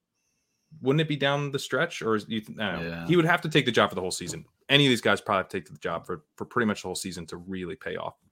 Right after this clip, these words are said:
Speaker 1: is my
Speaker 2: I think
Speaker 1: point.
Speaker 2: if you're gonna do the Lance thing, you, you do, like, a, a weird kind of three quarterback build where you completely punt quarterback and then you take, like, Stafford, Lance, and Howell, or i-, insert late quarterback that you like there. Something like that combo. So he's in a three Q B build,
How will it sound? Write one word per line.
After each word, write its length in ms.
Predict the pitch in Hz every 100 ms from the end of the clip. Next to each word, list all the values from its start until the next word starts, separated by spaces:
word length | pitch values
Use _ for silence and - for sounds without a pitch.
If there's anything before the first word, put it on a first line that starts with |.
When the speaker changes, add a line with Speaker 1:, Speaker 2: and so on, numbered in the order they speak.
| _ -
Speaker 1:
is 100 | 92
my 80 |
Speaker 2:
I 40 | 117
think 180 | 175 196
Speaker 1:
point. 100 | 214
Speaker 2:
if 60 |
you're 100 | 185
gonna 180 | 165 160
do 120 | 147
the 100 | 135
Lance 380 | 110 113 110 -
thing, 300 | 117 110 110
you, 160 | 104 104
you 200 | 110 104
do, 240 | 107 104
like, 260 | 101 98 98
a, 220 | 95 95
a 80 | 98
weird 420 | 92 101 101 98
kind 180 | - 101
of 80 | 92
three 300 | - 95 92
quarterback 640 | - 95 92 95 98 -
build 260 | 95 95 92
where 80 | 90
you 80 |
completely 440 | 85 92 98 95 92
punt 260 | - 90
quarterback 560 | - 98 92 90 92 90
and 100 | 87
then 40 |
you 80 | 90
take, 260 | - 90 -
like, 220 | 87 -
Stafford, 720 | - - 87 87 - 90 80
Lance, 720 | 82 85 85 82 82 - - -
and 400 | 82 78 73 - _ _
Howell, 540 | - 110 90 90 90 80
or 100 | 78
i-, 80 | 87 113
insert 560 | 113 - 101 92 - _ _ -
late 240 | 98 98
quarterback 480 | - 92 90 90 87
that 60 | 87
you 120 | 90
like 280 | 87 85 -
there. 300 | 90 90 - _ - _
Something 300 | - 175 196
like 160 | 139 107
that 240 | 110 -
combo. 400 | 110 107 107 107
So 260 | 101 101 90
he's 240 | - 107
in 80 | 101
a 60 | 95
three 200 | 95 90
Q 160 | 95
B 160 | 87 85
build, 440 | 87 87 87 85